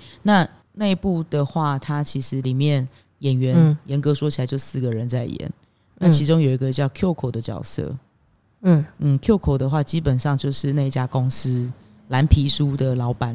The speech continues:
Speaker 1: 的
Speaker 2: 机械姬。
Speaker 1: 对，Ex，呃，台湾不是翻机械姬啦，
Speaker 2: 人造意识。
Speaker 1: 叫人，呃，人造意识，反正就 Ex Machina 就对了。
Speaker 2: 嗯，嗯。
Speaker 1: 那，那个 Kyoko 这个角色，他就是那个老板的 toy。
Speaker 2: toy，OK。
Speaker 1: 呀，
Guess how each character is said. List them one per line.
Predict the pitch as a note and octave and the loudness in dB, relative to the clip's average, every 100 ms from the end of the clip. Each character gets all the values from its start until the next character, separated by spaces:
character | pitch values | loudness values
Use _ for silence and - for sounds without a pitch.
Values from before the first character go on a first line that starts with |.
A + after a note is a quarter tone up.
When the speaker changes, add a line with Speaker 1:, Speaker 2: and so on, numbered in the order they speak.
| - | -8
Speaker 1:
的 | |
Speaker 2:
机 | - G#3 G#3+ G#3+ | -4 0 2 2
械 | C3 G#3 E3 D3+ | 4 4 4 2
姬。 | - C#3+ C#3+ D3 - | 0 2 2 -2 -4
Speaker 1:
对， | C#3+ | -2
Ex， | - D3 - - - - | 0 0 -2 -4 -10 -8
呃， | - | -8
台 | G#3+ - A3 | -6 4 4
湾 | C4 | 6
不 | F#3+ | 4
是 | F#3 | 6
翻 | F3 | 4
机 | C#3+ D3 | 4 2
械 | D3+ C3 | 2 0
姬 | - A#2+ | -2 -2
啦， | A#2 A#2 - - - | -2 -4 -8 -16 0
Speaker 2:
人 | F3 F3+ E3 | 4 6 6
造 | G#3+ E3+ | 6 6
意 | F#3+ E3 | 6 4
识。 | D3 E3 | 4 4
Speaker 1:
叫 | |
人， | D3+ | 4
呃， | |
人 | C#3+ D3+ | 2 0
造 | E3+ D#3 | -2 0
意 | C#3 B2+ | 0 -2
识， | - C3 | -4 -2
反 | C#3 | -2
正 | D3+ | -2
就 | C#3+ | -4
Ex | - | -4
Machina | C3+ - C3 A#2+ | -4 -2 -2 -2
就 | B2+ | -4
对 | C3+ | -2
了。 | E3+ | 2
Speaker 2:
嗯， | D#3 D#3+ | 2 2
嗯。 | D#3+ D3+ D3 | 2 0 -2
Speaker 1:
那， | F3 E3+ D#3 | -4 2 2
那 | D#3 | 2
个 | C#3 C3+ | 2 -2
Kyoko | - F#3 D#3 C3+ B2+ | 0 0 0 -2 0
这 | |
个 | C#3 C3 | -2 -2
角 | B2 | -4
色， | B2 - C#3 | -6 -4 -4
他 | - C#3+ C#3 D3 | -4 -4 -4 -2
就 | D3+ | -2
是 | D3 | 0
那 | D3 C#3+ | 0 0
个 | B2+ | 0
老 | C3 B2+ | -2 -4
板 | A#2+ A#2+ A#2+ A#2+ | -4 -6 -6 -8
的 | - - - C3+ - _ | -10 -10 -10 -12 -14 _
toy。 | - D3 C3+ D3 C#3+ - - _ - | -6 -2 -2 -2 -4 -10 -20 _ 4
Speaker 2:
toy，OK。 | D#3 C#3+ - - - - - D3 D#3 C#3+ - _ - | 6 6 0 -12 -14 -10 -2 4 4 4 -2 _ -10
Speaker 1:
呀， | C3+ | -6